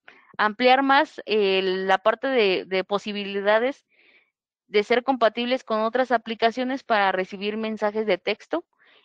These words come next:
y visualizar las alertas por, por este tipo de aplicaciones. De momento solamente contamos con Facebook Messenger, pero en un futuro se tiene planeado que sea WhatsApp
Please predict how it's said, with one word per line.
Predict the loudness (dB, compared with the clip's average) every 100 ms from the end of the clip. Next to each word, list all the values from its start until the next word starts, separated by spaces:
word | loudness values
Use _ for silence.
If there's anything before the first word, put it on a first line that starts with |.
| _
y | -4
visualizar | -4 0 2 2 0 2 2 0
las | -4 -4 0
alertas | 0 0 0 -6 -4
por, | -2 -2 -2 -12 _ _ _ _ _ _ _
por | 0
este | 2 0
tipo | -6 -2 2
de |
aplicaciones. | 2 0 -2 -2 0 -6 -8 _ -20 -20 _
De | 2 4
momento | 4 4 2 0 0
solamente | 2 2 2 -2 -2
contamos | -2 0 0 0 -4
con | -6 0
Facebook | 0 0 -4 -4
Messenger, | -4 -4 -4 -4 -4 -8 _ _ _
pero | 4 4
en | 2
un | -4
futuro | -6 -4 0 0
se | -2
tiene | -8 -6
planeado | -6 -4 -2 -2 -2
que | -2
sea | 0 2
WhatsApp | 2 0 0 -2